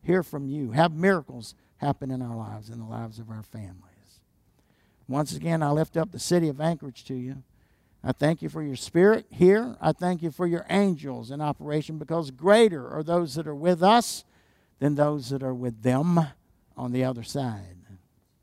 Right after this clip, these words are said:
Father, we repent on behalf of this city. And we thank you, Father, in Jesus' name, for great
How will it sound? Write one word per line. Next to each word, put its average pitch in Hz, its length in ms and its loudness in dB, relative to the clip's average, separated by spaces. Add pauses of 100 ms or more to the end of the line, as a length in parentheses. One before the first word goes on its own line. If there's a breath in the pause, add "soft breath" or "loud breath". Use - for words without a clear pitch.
(1900)
Father, 160 300 4
we 170 160 -2
repent 160 440 -2
on 147 200 -6
behalf 147 340 2
of 139 120 -14
this 143 140 -2
city. 147 440 0 (1600)
And 113 120 -6
we 123 120 -4
thank 135 320 -4
you, 120 80 -14
Father, 98 420 -16 (100)
in 110 120 -16
Jesus' 123 480 -10
name, 110 340 -10
for 113 120 -16
great 117 560 -12